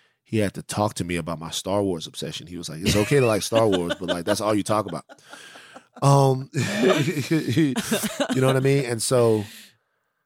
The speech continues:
in my life, I was chasing the idea that my way was okay.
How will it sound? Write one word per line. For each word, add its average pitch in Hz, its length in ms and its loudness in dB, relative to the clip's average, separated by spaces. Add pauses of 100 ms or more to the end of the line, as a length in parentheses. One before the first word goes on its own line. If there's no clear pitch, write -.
(480)
in 117 140 -2
my 110 140 0
life, 104 600 -2 (160)
I 104 160 -2
was 98 720 -6 (1000)
chasing 123 440 -2
the 110 140 0
idea 98 380 0
that 90 140 -4
my 95 180 -6
way 90 180 -2
was 80 180 -8
okay. - 340 -16